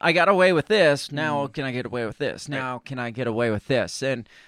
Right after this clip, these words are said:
Speaker 1: um, at the end of the day, it's just like, uh, could you maybe have stopped at, um, "Stop telling black people how to think"?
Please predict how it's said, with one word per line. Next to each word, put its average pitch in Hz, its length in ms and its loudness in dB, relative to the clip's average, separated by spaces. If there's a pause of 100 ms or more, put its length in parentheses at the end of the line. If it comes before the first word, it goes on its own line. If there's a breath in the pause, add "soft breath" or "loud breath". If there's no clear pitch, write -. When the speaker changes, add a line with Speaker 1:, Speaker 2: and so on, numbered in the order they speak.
(240 soft breath)
Speaker 1:
um, 131 300 0
at 135 140 -2
the 151 120 -2
end 139 80 -2
of 127 80 -8
the 147 80 -6
day, 151 360 0
it's 131 120 -6
just - 120 -12
like, 135 420 -2 (400)
uh, 156 440 2 (120)
could 170 180 -10
you 190 240 -2 (160)
maybe 175 360 -4
have 151 140 -2
stopped 156 400 2
at, 135 340 2
um, 120 440 2 (300 soft breath)
"Stop 165 280 2
telling 165 260 0
black 147 260 6
people 165 200 0
how 147 120 4
to 131 80 0
think"? 180 400 2